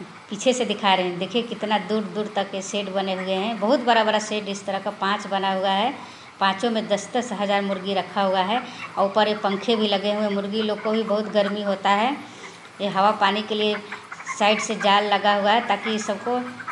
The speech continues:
हवा लगे। ऊपर air condition room बना गया है ताकि सबको हवा लगे। ठंड में भी सबको बहुत ठंड लगता है, उसमें गर्म heater जलाना पड़ता है, चलाना पड़ता है सबको। ये देखिए, अंडा एक दे दिया। अंडा का size देखिए कितना बड़ा है,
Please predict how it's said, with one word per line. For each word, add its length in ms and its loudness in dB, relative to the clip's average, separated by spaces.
हवा 260 4
लगे। 340 4
ऊपर 280 0
air 140 2
condition 640 0
room 200 0
बना 220 6
गया 180 4
है 200 6
ताकि 220 0
सबको 300 0
हवा 280 6
लगे। 320 4
ठंड 240 4
में 200 2
भी 100 2
सबको 240 0
बहुत 240 2
ठंड 200 2
लगता 340 2
है, 160 6
उसमें 360 -2
गर्म 260 2
heater 320 -4
जलाना 420 2
पड़ता 340 0
है, 140 4
चलाना 380 2
पड़ता 320 2
है 100 4
सबको। 360 0
ये 100 0
देखिए, 380 -6
अंडा 180 2
एक 220 2
दे 100 -2
दिया। 280 -4
अंडा 200 4
का 120 2
size 280 4
देखिए 260 0
कितना 320 2
बड़ा 220 6
है, 200 4